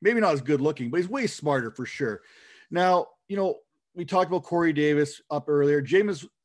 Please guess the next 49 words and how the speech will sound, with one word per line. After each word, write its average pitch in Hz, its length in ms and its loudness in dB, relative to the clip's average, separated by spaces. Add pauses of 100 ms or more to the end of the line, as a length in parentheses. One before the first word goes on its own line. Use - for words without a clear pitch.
uh, 131 240 -2 (100)
Jamison 170 400 -2
Crowder's 165 420 0
still 160 280 -2
there. 151 300 0 (300)
Elijah 180 400 2
Moore 160 380 0
is 143 140 -6
there. 151 300 -2 (220)
Game 220 280 4
script - 360 -2
is 147 120 -4
going 156 240 0
to 147 80 -2
be 147 160 2
there. 147 160 4
Ty 214 300 0
Johnson's 185 500 -2
gonna 160 160 -4
factor 147 440 -4
into 135 140 -2
this. 143 160 0
Yes, 190 160 0
Calvin, 175 320 -2
I 160 40 -4
wanted 180 180 0
to 180 60 -6
make 170 120 -6
sure 165 140 -10
I 151 40 -8
got 151 140 -6
Ty 156 200 -4
Johnson 143 420 -6
in 131 80 -6
there 131 120 -4
as 117 120 -10
well. 123 280 -10 (400)
But 151 200 0 (160)
Zach 202 280 2
Wilson 175 300 -4
for 156 100 -8
me 151 240 -4
is 120 160 -8
my 143 320 -2 (360)
rookie 147 340 -2
of 139 80 4
the 127 80 -2
year. 117 400 -6
Now, 147 400 -2